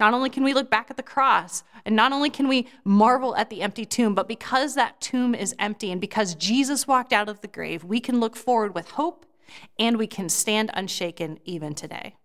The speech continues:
Theologians describe this by talking about the twofold state of Christ,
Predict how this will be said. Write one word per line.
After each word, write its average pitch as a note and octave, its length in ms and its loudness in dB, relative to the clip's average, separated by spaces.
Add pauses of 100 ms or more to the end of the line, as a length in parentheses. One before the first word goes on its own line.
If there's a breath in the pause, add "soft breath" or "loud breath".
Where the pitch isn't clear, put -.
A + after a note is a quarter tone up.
(920 soft breath)
Theologians A#3+ 560 2
describe G#3+ 480 2
this G3+ 160 -4
by F#3+ 160 -2
talking G3 420 -2
about F#3 300 0
the F3+ 60 -12 (100)
twofold A#3+ 600 0
state - 360 -4
of - 160 -10
Christ, - 460 -10